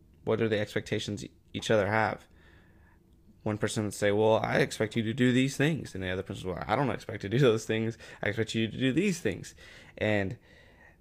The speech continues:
for one, I, we gotta start with actually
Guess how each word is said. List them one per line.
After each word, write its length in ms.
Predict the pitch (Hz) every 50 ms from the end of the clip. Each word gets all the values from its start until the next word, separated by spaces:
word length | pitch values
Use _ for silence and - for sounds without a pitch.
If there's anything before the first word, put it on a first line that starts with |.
| _ - - _ _ - _ - _ _ _ _
for 160 | - - 120
one, 340 | 110 104 127 139 135 120 104
I, 100 | 104 107 - - - - - - - - -
we 180 | - 110 113
gotta 160 | 113 101 110
start 240 | 107 - - 110 110 107
with 140 | 107 107
actually 520 | - - 110 - - - 107 104 95 -